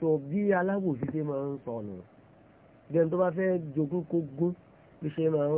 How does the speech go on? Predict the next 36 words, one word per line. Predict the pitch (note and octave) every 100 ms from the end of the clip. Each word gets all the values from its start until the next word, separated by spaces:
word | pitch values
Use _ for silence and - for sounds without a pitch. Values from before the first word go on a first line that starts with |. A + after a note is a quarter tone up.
| D#3+
wá | E3+ F3
ìtàn | E3+ - B2 -
kítàn | D#3 D3+ B2
káàkiri | D#3 B2 - B2 A#2+ A#2+
nù. | A2 G#2
Ẹ | D3
wo, | C#3 C#3
ẹ | D3
wo | D3+
Fáráò | D3 C3 B2+ E3
nù. | C#3 C3+ D3
Àyá | G3 G3+
Kùránì | E3+ G3+ F#3
là | F3
ń |
kà | F#3+ E3+
fúnra | E3+ E3
wa | D3+
yìí | E3+
o. | E3 D#3+ - -
Suratu | F#3+ F#3+ E3+
Ghafir, | B2+ D#3 F#3 F#3 G#3 A#3+ B3 - - - - - -
àyá | D#3+ D#3+ C3 B2
five | C#3 C3+ -
twenty-six. | C3 A#2+ C3 B2 - - - - - - E3+ - - - - -
So, | C3+
ká | D3+
lọ | D3+ C#3
lè | B2
wò. | D3 D3+ G2 - - - - - -
So, | A3 F#3+ F3 D#3+ - - - -
ẹ, | F#3 F3 E3
ọ̀rọ̀ | E3 F#3+ F#3+
Maulid, | G#3+ A3+ G#3 D#3+ - - - - - - - -
ẹ | E3
rí, | D3 C#3